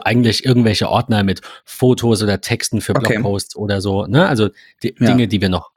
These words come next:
Speaker 1: über die wir noch sprechen müssen. Dann habe ich Buchhaltung, äh, da sortiere ich dann immer meine Rechnungen weg.
Speaker 2: Mhm.
Speaker 1: Und das war's eigentlich. Es gibt noch eine, die heißt Delete zweitausendneunzehn. Äh, das sind die Dinge, die ich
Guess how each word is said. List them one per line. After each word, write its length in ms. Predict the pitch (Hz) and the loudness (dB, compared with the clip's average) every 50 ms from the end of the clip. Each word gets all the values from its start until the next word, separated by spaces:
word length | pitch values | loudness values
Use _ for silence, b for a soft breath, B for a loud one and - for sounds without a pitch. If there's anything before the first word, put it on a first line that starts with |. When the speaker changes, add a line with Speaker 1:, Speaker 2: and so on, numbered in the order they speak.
| _ _ - | _ _ -10
Speaker 1:
über 140 | 104 110 | -6 -4
die 80 | 104 98 | -4 -2
wir 80 | 95 92 | -4 -4
noch 80 | 87 | -6
sprechen 220 | - - 110 104 - | -6 -6 -8 -8 -6
müssen. 180 | 113 104 - 120 | -8 -6 -2 0
Dann 140 | 120 120 | 2 2
habe 100 | 135 135 | 2 2
ich 80 | 131 - B B B B B _ | 0 -2 B B B B B _
Buchhaltung, 760 | - 165 190 - - 170 147 135 - 143 139 139 143 139 B B B B B B B - | 2 2 2 2 2 0 0 2 2 2 2 2 2 -2 B B B B B B B -4
äh, 220 | - 117 110 110 | 0 0 0 2
da 100 | - 113 | 2 0
sortiere 280 | 107 107 98 - - 117 | 0 0 -2 -2 -2 -4
ich 80 | 107 | -2
dann 100 | - 107 | 0 0
immer 140 | 104 101 98 | 0 0 0
meine 180 | 95 92 92 90 | 0 -2 -2 -2
Rechnungen 400 | 120 131 - - 113 110 107 98 | -2 0 2 2 2 2 2 0
weg. 220 | 104 101 - - b b b | -2 -2 -4 -12 b b b
Speaker 2:
Mhm. 160 | 135 131 110 | 0 2 2
Speaker 1:
Und 260 | 117 123 160 - - - | 2 2 0 0 -2 -2
das 160 | 117 - - | -2 -2 0
war's 160 | 87 101 - | -2 -2 -2
eigentlich. 280 | - 101 98 92 92 95 | -2 -2 -2 -2 -4 -4
Es 40 | |
gibt 140 | - 110 - | -6 -6 -6
noch 100 | 117 - | -6 -4
eine, 200 | - 107 110 110 | -2 -2 -2 0
die 20 | 101 | 0
heißt 240 | 113 110 - - | 0 -2 -4 -4
Delete 360 | - 107 101 110 127 123 - - | -4 -2 2 2 0 0 -2 -8
zweitausendneunzehn. 1000 | - - 110 110 113 - 107 92 - 82 98 98 107 120 117 - - 90 98 107 B B B B B B | -6 -2 -2 -2 0 0 0 0 0 0 0 2 2 2 0 0 -2 -2 -4 -4 B B B B B B
Äh, 240 | - 110 107 104 107 B B B | -2 0 0 0 0 B B B
das 160 | - 110 - | -4 -2 2
sind 220 | - 135 123 131 131 | 2 2 2 2 2
die 120 | 120 110 | 0 2
Dinge, 300 | 98 123 117 123 120 113 | 2 4 4 4 4 2
die 140 | 98 117 107 | 2 2 0
ich 180 | 98 - _ | 0 -2 _